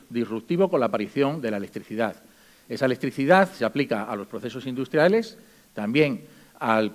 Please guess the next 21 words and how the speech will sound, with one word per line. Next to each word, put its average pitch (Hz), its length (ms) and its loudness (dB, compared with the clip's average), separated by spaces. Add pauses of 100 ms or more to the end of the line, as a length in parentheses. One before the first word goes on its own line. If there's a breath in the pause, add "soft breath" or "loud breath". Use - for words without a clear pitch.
(100)
al 110 200 -2
sector 131 320 -4
transportes. 202 720 -2 (260 loud breath)
Aparecen 123 480 0
también 131 440 0
otros 110 280 -6
avances, 151 420 2
como 107 240 -6
por 104 160 -8
ejemplo 131 480 -2
el 123 80 -6
procesamiento 117 580 -4
del 113 120 -2
acero, 180 340 2
que 131 80 -4
nos 107 100 -6
permite 131 540 -2 (380 loud breath)
avanzar 117 480 2
a 123 40 2
nivel 113 240 -2
industrial, 180 600 2